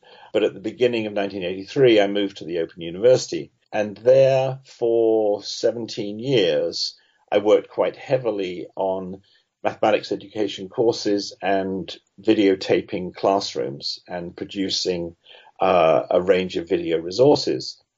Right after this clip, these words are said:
And that really got my interest focused, um, on certain aspects of classroom language, certain aspects in particular of teacher language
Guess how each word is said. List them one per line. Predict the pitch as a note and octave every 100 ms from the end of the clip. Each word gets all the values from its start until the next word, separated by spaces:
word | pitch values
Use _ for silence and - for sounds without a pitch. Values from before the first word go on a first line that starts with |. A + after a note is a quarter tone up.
| _
And | G2+ G2 G2 F#2
that | A#2 -
really | G2 G#2+ B2+ B2+ A#2 G#2+
got | G2 F2 -
my | E2+
interest | F2+ F2 - - -
focused, | E2+ E2+ - - - - - -
um, | F2+ F2 E2+ D#2 - - - -
on | - F2+ F2 E2 E2 D#2+ - -
certain | - B2+ G#2
aspects | F#2 - - -
of | -
classroom | - F2 F2+
language, | B2+ D3 C#3+ C3+ B2+ - - _ _
certain | - - E2+ D#2+
aspects | G2+ - E2+ - -
in | F#2
particular | - - B2+ - G#2 F#2 E2+
of | - _ _
teacher | - B2+ A2+
language | F2 E2 E2 C2+ C2+ -